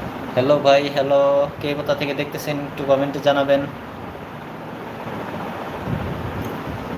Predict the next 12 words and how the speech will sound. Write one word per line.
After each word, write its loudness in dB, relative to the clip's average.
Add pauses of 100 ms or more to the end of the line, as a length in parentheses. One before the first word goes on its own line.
(4000)
Seriously 4
ভাই, 6
আট 2
মিনিট 0
হয়ে 4
গেল, 6
একজনও 4
লা-, 4
এক-, 0
একজনও 4
ওয়াচিং 6
নাই। 4